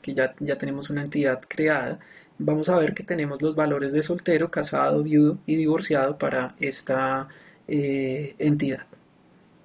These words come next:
Igualmente para género, entonces vamos a tener los valores de masculino y femenino. Ok, se preguntarán ustedes entonces cómo relaciono estas entidades con las entidades, las intenciones y con las expresiones que acabo de crear.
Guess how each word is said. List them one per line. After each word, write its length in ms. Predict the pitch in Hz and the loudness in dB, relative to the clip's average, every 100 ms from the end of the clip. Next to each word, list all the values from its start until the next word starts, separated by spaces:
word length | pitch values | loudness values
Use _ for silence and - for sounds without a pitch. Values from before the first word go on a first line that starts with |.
| _ _ _ _ _ - | _ _ _ _ _ 0
Igualmente 440 | 151 139 143 143 - | 2 2 0 -4 0
para 200 | 165 165 | 2 2
género, 460 | 165 151 156 220 - - - _ - | 0 2 2 0 -4 -18 -20 _ -10
entonces 340 | - - 139 | -8 -6 -4
vamos 260 | 143 143 156 | -4 -2 -4
a 80 | |
tener 320 | 151 151 143 147 | 0 2 2 2
los 180 | 151 | 2
valores 400 | 170 180 156 156 | 4 4 4 2
de 240 | 170 190 202 151 | 2 2 0 -2
masculino 520 | 143 143 143 135 135 | -4 -4 -4 -4 -4
y 40 | |
femenino. 500 | 135 165 170 147 123 - - - - - - - _ _ _ _ | -6 -4 -2 -2 -2 -8 -20 -20 -20 -20 -20 -20 _ _ _ _
Ok, 200 | - - - | -8 -8 -8
se 140 | 151 160 | -10 -2
preguntarán 480 | 185 190 196 202 220 | 2 4 4 4 4
ustedes 360 | 220 226 220 | 4 4 2
entonces 500 | 233 170 151 170 - - | 0 0 0 -2 -6 -6
cómo 340 | - 196 196 | 0 4 4
relaciono 760 | 202 214 190 - 151 147 160 175 | 4 4 2 2 4 4 2 -2
estas 420 | - 165 160 170 | -4 -4 0 0
entidades 460 | 180 185 175 139 139 | 0 2 4 4 2
con 160 | - 160 | -2 0
las 140 | 156 | 0
entidades, 440 | 160 165 151 139 | 0 2 2 2
las 280 | 139 139 - | 0 -2 -2
intenciones 580 | 151 170 170 160 151 156 | -2 0 0 2 2 0
y 60 | 151 | -6
con 380 | 143 135 131 127 | -4 -2 -2 -4
las 140 | 127 | -6
expresiones 600 | - - 131 151 143 139 | -8 -6 -4 -4 -4 -4
que 100 | 160 | -4
acabo 300 | 151 143 127 | -2 2 2
de 80 | 131 | 2
crear. 300 | - 131 | -2 -6